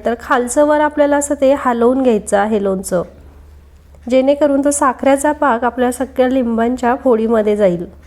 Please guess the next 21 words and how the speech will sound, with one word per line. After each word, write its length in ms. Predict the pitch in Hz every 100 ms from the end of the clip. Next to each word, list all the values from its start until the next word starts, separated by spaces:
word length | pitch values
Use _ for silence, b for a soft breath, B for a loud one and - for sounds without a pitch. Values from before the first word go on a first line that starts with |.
| -
तर 100 | 302
ह्या 100 | 320
लिंबाच्या 500 | 330 339 269 277 294
फोडी 360 | 320 320 285 285
करताना 680 | 294 302 294 311 302 233 262
मी 180 | 285 277
लक्षात 340 | 254 254 277 277
ठेवा 340 | 285 277 240
की 180 | 240 277
बियासुद्धा 680 | 262 254 240 254 262 254 269
आपल्याला 360 | 277 277 254
काढून 420 | 269 247 208 226 233
घ्यायच्या 420 | 233 226 220 202
आहे. 260 | 202 202 190 B B B
बिया 280 | 233 277 294
राहिल्या 420 | 311 302 285 262 -
तर 100 | 277
लोणचं 500 | 269 277 233 240 254 233
थोडंसं 340 | 277 247 240 202
कळसर 540 | - 233 208 214 240
लागतं. 520 | 247 214 - - 190